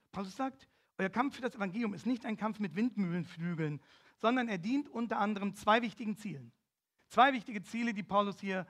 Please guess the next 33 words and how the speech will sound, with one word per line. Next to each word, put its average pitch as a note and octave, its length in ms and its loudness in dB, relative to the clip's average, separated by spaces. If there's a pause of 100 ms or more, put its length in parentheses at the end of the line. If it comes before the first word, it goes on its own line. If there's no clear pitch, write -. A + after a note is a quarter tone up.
zum F#3 100 -12
Schluss F#3+ 240 -6
benennt. D3+ 440 -6 (960)
Paulus C#4 240 2
sagt, B3+ 380 0
wenn A3+ 220 0
ihr C#4+ 100 -2
den G3 200 -2
Widerstand A3 460 0
der F#3+ 120 -2
Welt F3+ 240 0
erfahrt D#3+ 560 -6 (1080)
und C3+ 120 -10
wenn C#3+ 100 -6
ihr D3+ 100 -4
trotzdem C4+ 460 -6
den C4+ 160 -2
Kampf G3+ 300 -2
aufnehmt, C3+ 560 -8 (280)
wenn C#3 120 -6
ihr D#3+ 80 0
das D#3+ 160 -4
Evangelium G3 600 0
trotzdem - 480 -2
verteidigt - 640 -8
und G3+ 120 -8
verkündigt, D3 680 -8 (800)
wenn C#3+ 100 -6
ihr D#3+ 80 0
euch E3 140 0
nicht C4 340 0
einschüchtern A3+ 640 -2
lasst, A#2+ 320 -12